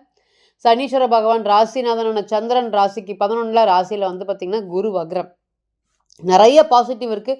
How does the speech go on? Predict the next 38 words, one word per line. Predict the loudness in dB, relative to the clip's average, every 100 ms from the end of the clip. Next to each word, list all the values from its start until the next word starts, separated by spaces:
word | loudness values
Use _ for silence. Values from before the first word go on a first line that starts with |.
| -8 _ _ _
தொழில் | 4 4 2 -2
சார்ந்த | 2 4 2 -2
நஷ்டங்கள், | -2 -4 -4 -8 0 -2 0
தொழில் | -2 -2 -4
சார்ந்த | 0 2 2 -4 0
கவலைகள், | 0 2 0 0 -2 0
தொழில் | -2 0 -2
சார்ந்த | 2 2 4 0
பிரச்சனைகள், | 0 -4 -2 -2 -2 -2 -2
தொழில் | 0 0 0 2
சார்ந்த | 2 2 0 -2
கடன்கள், | 0 0 0 0 -4
நிறைய | -2 -2 0 0 2 2
தொழில்ல | 4 0 2
வந்து | 2 2 0
பிரச்சனைகள் | -2 -2 -4 -2 0 0
இருக்குங்க. | -2 -4 -8 -10 _ _ _ -4
அது | -2 0
எல்லாத்துக்குமே | 2 6 4 4 -8 -8 -6
இந்த | -6 -4
வருஷம் | -4 -4 -2 -4
வந்து | -4
பாத்தீங்கன்னா, | -6 -8 -4 -2
ஒரு | -2
தலை | 0 2 2 0
சிறந்த | 0 -2 -2 -6
தீர்வாகும். | 0 2 2 0 -2
ஒரு | -2
விஷயத்த | -2 0 4
நான் | 4 4
பண்ணி | 2 0
முடிக்க | -4 -4 -2
போறேன், | 0 6
இது | 8
ஆரம்பிக்கலாமா, | 8 4 0 0 0 0
இது | -4 -4
க்ளோஸ் | 0 0 2
ஆகுமா, | 2 2 -4